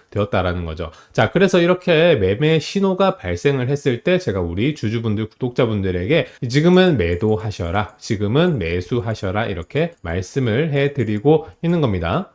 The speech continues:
이렇게 복잡한 내용들은 제가 우리 주주분들에게 직접 영상으로 말씀드리는 어렵기 때문에 이렇게 매매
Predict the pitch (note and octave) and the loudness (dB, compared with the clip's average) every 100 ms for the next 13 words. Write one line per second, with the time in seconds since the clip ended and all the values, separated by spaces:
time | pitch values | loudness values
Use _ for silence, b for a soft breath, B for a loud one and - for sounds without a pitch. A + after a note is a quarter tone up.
0 | - C#3 G3+ A3 F#3 E3 - A#3+ A#3+ A#3+ | 0 4 6 4 4 2 4 6 8 6
1 | A3 G3+ G3+ F#3 F#3 F3+ F3 C#3+ B2+ A#2 | 8 8 6 6 6 4 2 2 2 2
2 | A2 C3 B2+ - D3+ E3+ E3+ D#3+ D#3 C#3+ | 2 0 0 -2 0 0 2 4 4 4
3 | D#3+ D#3 - - G#3 A#2+ F#2 A#2 E3 F3+ | 2 0 -4 2 4 4 2 0 2 4
4 | F#3 A2+ F2+ F2+ C#3+ C#3 C#3 C#3 C#3 G2+ | 4 2 0 0 0 2 2 2 0 0
5 | G2 D3+ - F3+ - D3+ C#3 C#3+ D#3+ G2+ | 0 0 2 -2 4 4 6 2 0 -2
6 | F#2 F#2 E2+ A2 C3+ | -2 -4 0 2 0